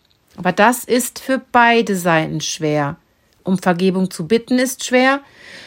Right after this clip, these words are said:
und sie zu erteilen auch. Davon können viele von uns ein Lied singen. Das Geburtstagskind des Tages, Clint Eastwood, lässt in seinem Film die Menschen an der Kälte des Nicht-Vergeben-Könnens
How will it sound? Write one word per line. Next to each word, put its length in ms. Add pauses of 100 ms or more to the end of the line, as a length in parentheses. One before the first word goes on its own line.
(140)
und 160
sie 120
zu 180
erteilen 800
auch. 500 (520)
Davon 500
können 280
viele 320
von 260
uns 300
ein 180
Lied 360
singen. 520 (800)
Das 180
Geburtstagskind 800
des 140
Tages, 440
Clint 260
Eastwood, 480 (440)
lässt 240
in 140
seinem 340
Film 280
die 100
Menschen 440
an 160
der 140
Kälte 420
des 180
Nicht-Vergeben-Könnens 1300